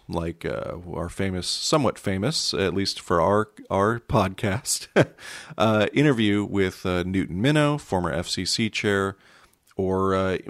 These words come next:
you know, we had a wonderful conversation with the, uh, the first truly, like, official Jim Henson biographer. So if you're interested in getting access to all that good,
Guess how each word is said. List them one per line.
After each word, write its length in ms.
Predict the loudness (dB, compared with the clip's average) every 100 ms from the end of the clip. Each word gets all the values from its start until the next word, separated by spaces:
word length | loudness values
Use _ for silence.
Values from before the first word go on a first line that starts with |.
| -6 -4
you 100 | -2
know, 140 | 0
we 400 | 0 0 0 -2
had 160 | 0 0
a 80 |
wonderful 400 | 0 0 0 -2
conversation 760 | -2 -2 0 0 0 0 -2 -4
with 260 | -4 -4
the, 200 | -4 -2
uh, 240 | 0 -2 -6
the 100 | -8
first 340 | -2 -2 -2 -4
truly, 360 | -2 0 2
like, 180 | 0 -2
official 400 | -4 -4 -2 -2
Jim 240 | -2 -2
Henson 340 | 0 0 0 2
biographer. 680 | 4 4 2 -2 -2 -2 -6 _ -20 -20 -20 -20 _ _ _
So 360 | 2 6 6 4 4
if 160 | 4 6
you're 180 | 2 2
interested 560 | 2 2 0 2 2
in 80 | 2
getting 240 | 2 0 0
access 720 | -2 -2 -2 -2 -2 -4 -6
to 260 | -4 -4 0
all 280 | 4 6 6
that 260 | 4 0
good, 440 | 0 2 4 0